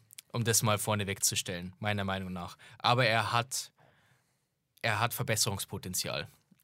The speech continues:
Einfach in dem Sinne, dass ich verstehe, dass gewisse Rahmenbeding-, Bedingungen sein müssen, um in der Penny D E L spielen zu dürfen. Verstehe ich wirklich. Aber einfach aus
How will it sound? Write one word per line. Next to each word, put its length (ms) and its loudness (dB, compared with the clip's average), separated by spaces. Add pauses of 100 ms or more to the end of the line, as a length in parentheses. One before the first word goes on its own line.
(220)
Einfach 320 -2
in 160 -6
dem 220 0
Sinne, 380 2
dass 420 -2 (400)
ich 240 -6
verstehe, 560 0
dass 160 0
gewisse 400 -2
Rahmenbeding-, 920 -2
Bedingungen 640 -2 (400)
sein 400 4
müssen, 460 0
um 240 0
in 100 0
der 80 2
Penny 240 0
D 200 0
E 20 -2
L 120 0
spielen 300 -2
zu 120 -2
dürfen. 520 -4 (400)
Verstehe 260 0
ich 140 -2
wirklich. 400 0 (460)
Aber 500 6 (260)
einfach 360 -2
aus 420 -6